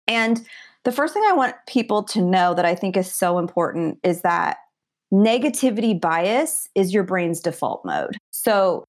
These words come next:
when unattended, <laughs> when sort of just left to its own fruition, the brain tends to move into a negative state, which means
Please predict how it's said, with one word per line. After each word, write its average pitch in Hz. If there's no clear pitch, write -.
when 285
unattended, 233
<laughs> -
when 262
sort 262
of 247
just 214
left 214
to 240
its 202
own 190
fruition, 185
the 214
brain 214
tends 214
to 226
move 190
into 180
a -
negative 170
state, -
which 208
means 269